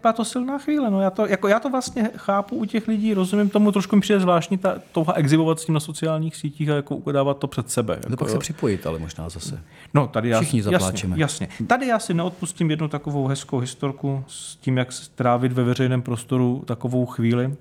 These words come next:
Speaker 1: když už teda jste odsouzeni k tomu, že se musíte v tom veřejném prostoru pohybovat třeba proto, že jste médium, ne proto, že jste spisovatel nebo šéf odboru. Ale protože jste třeba rádio nebo televize.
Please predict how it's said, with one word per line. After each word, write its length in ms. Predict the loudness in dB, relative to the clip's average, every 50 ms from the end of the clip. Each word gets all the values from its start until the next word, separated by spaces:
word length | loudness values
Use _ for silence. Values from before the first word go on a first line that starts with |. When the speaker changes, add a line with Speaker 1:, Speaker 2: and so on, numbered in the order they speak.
| -14 _ -20 -20 -20 -20 -20 -20 -16 -8 -4
Speaker 1:
když 140 | -2 -2 -2
už 80 | -2 -2
teda 280 | 0 0 0 0 -2 -4 -10 -18 -20 -20
jste 200 | -18 -12 -12 -12
odsouzeni 480 | -12 -10 -6 -4 -2 0 0 0 -2
k 40 | -2
tomu, 140 | -2 -4 -4
že 60 | -4
se 120 | -2 -2
musíte 300 | -4 -4 -4 -4 -6 -6
v 60 | -6 -4
tom 140 | -2 -2
veřejném 380 | 0 0 0 0 0 0 -2 -2
prostoru 320 | -4 -6 -6 -2 0 0
pohybovat 260 | 0 2 2 0 0 0
třeba 140 | 0 -2 -2
proto, 240 | -2 -4 -6 -4 -4
že 60 | -4
jste 160 | 0 2 2
médium, 600 | 2 2 2 2 2 0 0 0 -4 -6 -8 -10 -10 -6
ne 200 | -4 -2 -2 -2
proto, 220 | -2 -2 -2 0
že 100 | 0 0
jste 280 | 0 2 2 2 2 0 -4 -8 -12 -14 -14 -16 -16
spisovatel 720 | -16 -14 -12 -10 -8 -6 -4 -4 -4 -6 -6 -4 -4 -4 -2
nebo 320 | -4 -2 -2 -4 -4 -4
šéf 220 | -2 -2 -2 0
odboru. 400 | 0 0 2 2 2 2 2 -2 -6 -10 -18 -20 -20 -20 -20 -20 -20 -20 -20 -20 -14 -6 -4
Ale 140 | -2 -2 -2
protože 340 | -2 -4 -4 -4 -4 -4
jste 360 | -4 -4 -2 -2 0 0 -2 -6 -8 -10 -12 -10
třeba 260 | -8 -6 -2 0 2
rádio 380 | 2 2 2 2 0 0 0 -2
nebo 220 | -2 -4 -6 -8
televize. 560 | -6 -4 -4 -4 -2 -2 -2 -4 -4 -4 -6